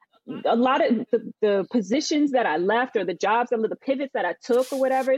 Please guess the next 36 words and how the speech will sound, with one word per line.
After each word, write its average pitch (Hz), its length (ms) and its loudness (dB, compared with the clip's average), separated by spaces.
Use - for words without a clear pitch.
it, 165 160 -4
one 330 180 0
of 415 60 0
the 339 40 0
reasons 254 220 2
why 233 120 2
I 220 60 2
just 214 180 -2
ended 240 180 0
up 185 160 -4
going 214 280 -2
into 208 180 -8
consulting 196 720 -4
and 185 140 -6
working 202 320 -2
at 190 120 0
a 190 40 -4
consulting 185 520 -4
firm 202 220 -2
is 185 60 -6
'cause 170 120 -2
I 185 60 0
got 190 140 -2
tired 208 320 0
of 170 160 -4
working 175 600 -4
for 190 100 -2
managers 185 580 -2
that 180 120 0
I 151 100 -2
felt 226 260 0
like 165 400 0
you 247 120 4
either 247 160 4
don't 262 220 0
care 240 580 -2